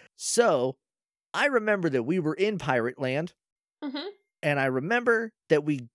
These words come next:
Speaker 1: got the boat. Did we get the boat?
Speaker 2: We got the boat, yeah.
Speaker 1: We got the boat,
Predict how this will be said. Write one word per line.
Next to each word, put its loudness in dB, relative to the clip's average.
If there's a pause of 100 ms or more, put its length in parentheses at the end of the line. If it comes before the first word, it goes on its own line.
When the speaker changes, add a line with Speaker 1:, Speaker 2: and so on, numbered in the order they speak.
(260)
Speaker 1:
got -2
the -4 (380)
boat. -8 (340)
Did -8
we -10
get -6
the -8
boat? -2 (320)
Speaker 2:
We -4
got -6
the -6
boat, -12
yeah. -12
Speaker 1:
We -2
got -2
the 4
boat, 0